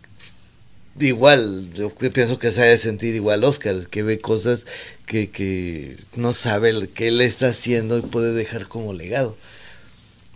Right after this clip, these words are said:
Tú, tú que tienes mucha experiencia en muchas políticas extraterrestres. Por cierto, te mando a saludar uno que vive por allá atrás,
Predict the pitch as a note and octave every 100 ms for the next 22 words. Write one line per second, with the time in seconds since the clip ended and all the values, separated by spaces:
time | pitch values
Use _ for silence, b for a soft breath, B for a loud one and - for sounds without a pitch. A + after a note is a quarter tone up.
0 | - - A#2 C3+ - - A#2 G2 A2+ A2+
1 | C3 C3+ C3 C3 C3+ - G#2 F2+ G#2+ A#2+
2 | A#2+ A2 A2+ A#2+ - - - - - G#2
3 | G2+ G2+ G2+ A2+ - A2+ G#2 G2+ G2 F#2
4 | F2 F2 F2 E2+ F2 - G2+ - G#2 A2+
5 | A2 A2+ - A2 B2+ C3+ A2 G#2+ G#2 G#2+
6 | G#2 G#2 G#2 G#2 G#2 G2+ G#2 G2+ - F#2
7 | G2 F#2 F2+ F2 F#2 F2+ - F2+ -